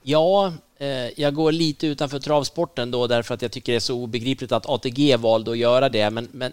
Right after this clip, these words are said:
men varför A T G valde, A T G är alltså travsportens spelbolag, som man ju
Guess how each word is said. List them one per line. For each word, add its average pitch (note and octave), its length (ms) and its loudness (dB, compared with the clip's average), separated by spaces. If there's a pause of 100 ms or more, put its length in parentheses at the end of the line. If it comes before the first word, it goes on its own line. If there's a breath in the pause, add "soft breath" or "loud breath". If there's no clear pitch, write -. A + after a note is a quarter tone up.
men C#3+ 280 -8 (100)
varför E3+ 640 0
A C3+ 120 0
T C3+ 160 -6
G A#2+ 460 -2 (480)
valde, A#2 760 0 (220)
A C3+ 140 0
T C#3 100 -8
G C#3+ 200 2
är C3 40 6
alltså A#2 160 -2
travsportens B2+ 1500 -2
spelbolag, G2+ 840 0
som G2 180 -8
man F#2+ 180 -6
ju F2+ 180 -6